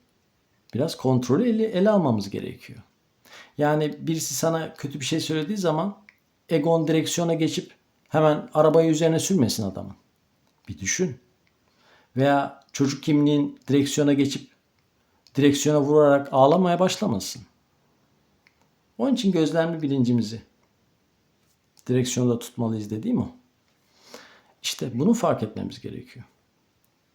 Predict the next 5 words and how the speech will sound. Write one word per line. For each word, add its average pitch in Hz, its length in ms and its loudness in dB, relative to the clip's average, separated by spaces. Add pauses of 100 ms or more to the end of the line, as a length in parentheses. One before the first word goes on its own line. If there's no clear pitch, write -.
(880)
Ve 233 260 -6 (140)
insanın 190 340 0
insan 214 320 2
üzerindeki 147 500 4
etkisi 139 600 -4